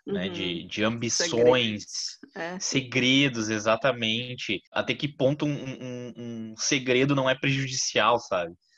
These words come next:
Speaker 2: Uhum.
Speaker 1: É, ela trata isso também, que, que alguns segredos são, sim, prejudiciais, né?
Speaker 2: Não, isso,
Speaker 1: Que
Speaker 2: e aí
Speaker 1: acabam
Speaker 2: é em vários, em vários níveis, assim, né? Porque tem
Speaker 1: É.
Speaker 2: segredos bem
Speaker 1: Exato, exato.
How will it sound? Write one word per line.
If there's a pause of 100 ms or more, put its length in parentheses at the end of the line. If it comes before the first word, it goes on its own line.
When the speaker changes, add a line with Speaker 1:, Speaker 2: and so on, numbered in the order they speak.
(160)
Speaker 2:
Uhum.
Speaker 1:
É,
ela
trata
isso
também,
que,
que
alguns
segredos (140)
são,
sim,
prejudiciais,
né? (340)
Speaker 2:
Não,
isso,
Speaker 1:
Que
Speaker 2:
e
aí
Speaker 1:
acabam
Speaker 2:
é
em
vários,
em
vários
níveis,
assim, (100)
né?
Porque
tem (200)
Speaker 1:
É. (280)
Speaker 2:
segredos
bem (140)
Speaker 1:
Exato,
exato.